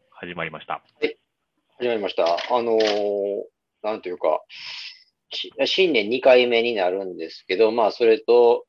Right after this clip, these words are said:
Speaker 2: ちょっとマイナーチェンジ、番組内容マイナーチェンジさせてもらっての二回目ですが、まあ、相変わらずね、コロナの猛威でちょっとね、あのー、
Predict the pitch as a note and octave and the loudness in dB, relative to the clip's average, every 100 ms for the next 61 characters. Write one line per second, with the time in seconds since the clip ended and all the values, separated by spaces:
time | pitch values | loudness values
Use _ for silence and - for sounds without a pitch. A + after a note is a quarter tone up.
0 | _ - G#2+ G#2 A2+ A2 G2+ - F#2+ F2 | _ -8 -6 0 0 0 -4 -6 -10 -10
1 | D#2+ - F2+ F#2+ F#2 G2 F2+ E2 F2+ F#2 | -10 -6 -4 -4 -2 0 0 -2 -4 -6
2 | F2 - F2 D#2+ F2+ - F#2+ F#2+ F#2+ F2+ | -6 -8 -10 -8 -6 -4 -2 0 0 0
3 | F3 A#2+ F#2 F#2+ F#2 F2+ F2 F2 F2 E2+ | 0 0 0 0 0 0 -4 -4 -4 -8
4 | - - F2 F2 F#2+ A#2+ B2 - - - | -8 -10 -6 -6 0 2 4 2 -6 -12
5 | - - - - C#3 A2+ A#2 A#2+ C3 A#2+ | -14 -18 -10 0 2 4 2 4 4 2
6 | F#2+ F#2+ - B2+ A#2+ G2 F2 F2+ F#2 E2+ | 0 -8 -6 0 0 0 -6 -6 -4 -4
7 | D#2 - E2+ - F2+ E2+ _ _ - E2 | -6 -10 -12 -10 -10 -12 _ _ -8 -6
8 | D#2+ | -6